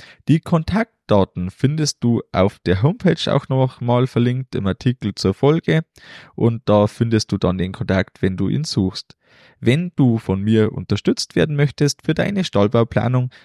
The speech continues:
dann melde dich gern bei mir über Instagram oder der Homepage. Wir telefonieren dann zusammen und dann schauen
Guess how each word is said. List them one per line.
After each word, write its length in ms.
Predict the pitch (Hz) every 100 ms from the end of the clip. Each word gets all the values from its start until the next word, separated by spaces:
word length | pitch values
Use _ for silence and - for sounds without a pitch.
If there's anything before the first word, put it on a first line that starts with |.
| -
dann 160 | 98 101
melde 220 | 139 208 175
dich 160 | -
gern 180 | 135 139
bei 80 | 135
mir 240 | 139 135
über 220 | - 107
Instagram 600 | 170 196 170 139 135 139 - -
oder 460 | 98 101 98 95
der 200 | - 101
Homepage. 640 | 139 240 190 156 - - -
Wir 480 | 180 101 107 110
telefonieren 560 | - 117 123 131 156 220
dann 200 | 190 151
zusammen 500 | 147 143 131 131 131
und 240 | - 254 -
dann 300 | 131 127 131
schauen 560 | - - 92 95 101